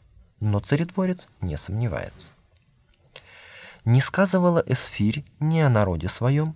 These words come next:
ни о родстве своём, потому что Мордохей дал ей приказание, чтобы она не сказывала. И всякий день Мордохей приходил ко двору женского дома, чтобы наведываться о здоровье Эсфири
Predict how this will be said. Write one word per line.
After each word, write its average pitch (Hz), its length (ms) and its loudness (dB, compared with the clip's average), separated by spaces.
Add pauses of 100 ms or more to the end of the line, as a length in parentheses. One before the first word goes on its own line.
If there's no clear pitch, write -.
ни 147 180 4
о 139 140 6
родстве 90 420 0
своём, 151 420 0
потому 156 360 0
что - 160 -2
Мордохей 110 540 0
дал 127 160 4
ей 151 160 0
приказание, 180 640 0
чтобы 101 260 -4
она 92 140 0
не 104 100 -2
сказывала. 110 580 -2 (840)
И 123 120 -2
всякий 180 280 0
день 147 260 2
Мордохей 98 420 -4
приходил 110 440 -2
ко 160 100 0
двору 147 240 2
женского 139 440 0
дома, 110 380 -2 (160)
чтобы 110 280 0
наведываться 104 680 0
о 120 120 4
здоровье 98 540 0
Эсфири 76 500 -4